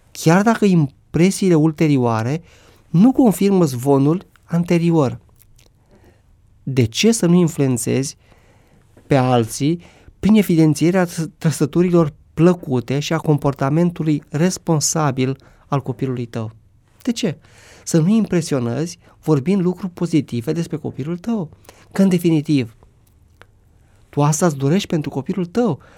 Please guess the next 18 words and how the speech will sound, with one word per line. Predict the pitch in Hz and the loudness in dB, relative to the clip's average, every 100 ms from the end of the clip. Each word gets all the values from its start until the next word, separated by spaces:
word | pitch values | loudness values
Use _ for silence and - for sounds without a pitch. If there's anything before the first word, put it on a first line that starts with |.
| - - | -20 -20
să-l | - 156 | -4 0
formezi | 131 131 123 139 226 214 - - | 0 0 -2 2 4 2 -2 -10
într-o | 170 143 131 | -4 -2 -2
direcție, | 123 135 151 - 143 135 123 113 110 - | -4 -4 -6 -8 -6 -4 -4 -8 -12 -14
uh, | 101 95 - - - | -14 -12 -12 -14 -4
deosebită, | 147 135 - 127 120 - | -2 0 -2 -6 -6 -8
să-l | 117 147 | -6 -6
formezi | - 143 190 226 | -4 -4 -2 -2
ca | 190 | -4
un | 170 147 | -2 0
om | 156 147 - - - - | 0 -2 -8 -20 -20 -6
deosebit, | 147 143 139 135 127 | 0 0 0 -4 -4
să-i | - 143 139 - - | -4 -2 -4 -10 -6
transmiți | 156 143 - 139 220 240 - - _ _ _ _ _ _ | -2 0 0 2 2 2 -4 -14 _ _ _ _ _ _
trăsături | 156 143 147 190 | -2 0 0 0
de | 190 | -2
caracter | 156 151 131 - 160 | 0 0 -2 -2 -2
deosebite. | 135 127 120 - 117 120 123 | 0 -2 -2 -4 -6 -6 -8